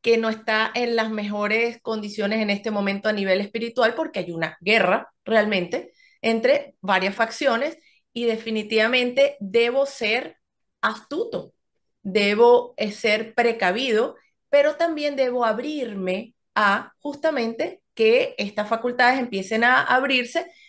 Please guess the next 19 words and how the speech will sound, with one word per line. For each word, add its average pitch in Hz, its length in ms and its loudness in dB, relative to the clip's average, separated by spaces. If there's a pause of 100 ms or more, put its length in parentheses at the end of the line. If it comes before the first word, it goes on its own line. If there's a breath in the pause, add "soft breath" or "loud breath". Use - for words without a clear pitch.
(140 loud breath)
pero 202 180 0
hacerlo 202 460 0
de 214 100 -6
una 202 160 -2
forma 226 460 -2
empoderada, 180 1080 -2
equilibradamente". 175 1040 0 (680 soft breath)
Eso 208 420 -2
con 240 160 2
respecto 220 440 0
a 233 40 2
los 233 180 0
que 175 460 -2
se 202 240 0
les 185 180 4
da 185 260 4
eso. 151 340 -4 (1300 soft breath)
Y 226 140 -4
entonces, 220 680 -2